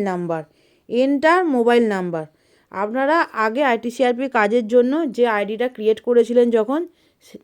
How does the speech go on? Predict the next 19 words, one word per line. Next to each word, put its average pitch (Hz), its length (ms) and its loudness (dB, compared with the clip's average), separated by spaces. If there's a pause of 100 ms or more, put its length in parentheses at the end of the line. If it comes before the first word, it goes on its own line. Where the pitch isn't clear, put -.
যে 208 240 0
নাম্বারটা 226 480 0
দিয়েছিলেন 214 500 2
সেই 262 240 -2
নাম্বারটাই 202 520 -2
এখানে 196 300 -4
দেবেন। 180 400 0 (580)
দেওয়ার 294 340 6
পর 262 200 0
দেখুন 202 380 0
নিচে 196 400 0 (540)
ভেরিফাই 247 460 4
আধার 226 300 0
অপশানটায় 214 420 -2
ক্লিক 285 300 -6
করতে 185 360 -4
হবে। 156 240 -6 (500)
আমি 254 320 -2
যেহেতু 302 640 2